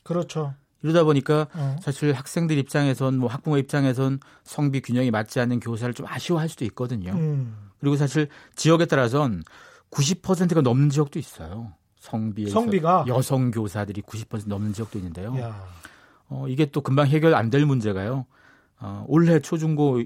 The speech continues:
Speaker 2: 이 임용시험 합격자 봤더니
Speaker 1: 음.
Speaker 2: 여성 비율이 한 육십오 퍼센트 가량 됐습니다.
Speaker 1: 그러니까 처음부터 입학생도 여성 비율이 높고 교-,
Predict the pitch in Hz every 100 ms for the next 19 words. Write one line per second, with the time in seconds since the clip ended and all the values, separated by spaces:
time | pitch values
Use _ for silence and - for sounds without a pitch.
0 | - 120 117 113 - 151 170 156 147 135
1 | - - _ - 165 - 147 123 113 104
2 | - - 98 113 117 82 160 143 110 110
3 | 113 120 110 110 107 101 104 113 113 110
4 | 113 107 92 92 85 - 82 - - 190
5 | 214 - 339 302 214 147 165 233 - 233
6 | 202 185 214 294 302 _ _ _ _ -
7 | 156 202 202 160 160 175 143 127 - 156
8 | - _ _ _ _ _ _ _ 160 170
9 | 214